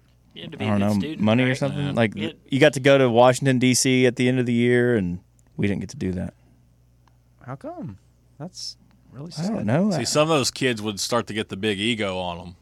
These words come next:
Speaker 3: and start to power trip a little too much.
Speaker 2: Oh, yeah.
Speaker 3: So, I mean, it was really a disaster waiting to happen if you think about it.
Speaker 4: Hmm. Okay.
Speaker 3: I was on the book team instead.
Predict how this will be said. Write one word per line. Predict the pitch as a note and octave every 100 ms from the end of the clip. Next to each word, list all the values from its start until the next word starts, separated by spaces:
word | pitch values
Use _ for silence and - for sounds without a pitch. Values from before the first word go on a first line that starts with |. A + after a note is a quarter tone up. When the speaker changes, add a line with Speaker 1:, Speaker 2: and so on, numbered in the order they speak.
| -
Speaker 3:
and |
start | G2+ A2
to | G2
power | - A#2 G#2+
trip | F2+ G#2 F2
a |
little | F#2+ F2+
too | -
much. | F#2 F2+ - - -
Speaker 2:
Oh, | D3
yeah. | D#3+ G#2 _ _ _ _ _ _
Speaker 3:
So, | - G2+ F#2+ - _ _ _ _ _ _ _ _ _ -
I | -
mean, | A#2
it | D#3+
was | B2
really | B2 C3+
a | G#2+
disaster | G2 F#2 A2 A#2 - G2
waiting | G2 F#2+
to | F2
happen | F#2+ G#2 F#2
if | F2+
you | F2+
think | - G#2
about | A#2+ A2+ A#2
it. | B2 - _ _ _ _ - _ _ _ _ _ _ _ _ _ _ _ _ G#2
Speaker 4:
Hmm. | G2+ F2+ F2 _ _ - G2
Okay. | F2+ F#2+ F#2 _ _ - - _ - _ _ - _ _ _ _ _ _ _ _ _ _ _ _ _ -
Speaker 3:
I | C3+
was | C3+
on | A2 G2+
the | F#2+ - -
book | G2 A2+ -
team | A#2 G#2+ G2
instead. | F#2 - G#2 G#2